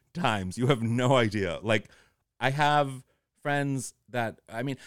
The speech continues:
it depends on the friend. You know, I, I, I have to say, I,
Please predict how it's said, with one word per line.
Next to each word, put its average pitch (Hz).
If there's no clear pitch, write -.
it 202
depends 254
on 254
the 254
friend. 220
You 156
know, 160
I, 156
I, 151
I 160
have 180
to 214
say, 208
I, 131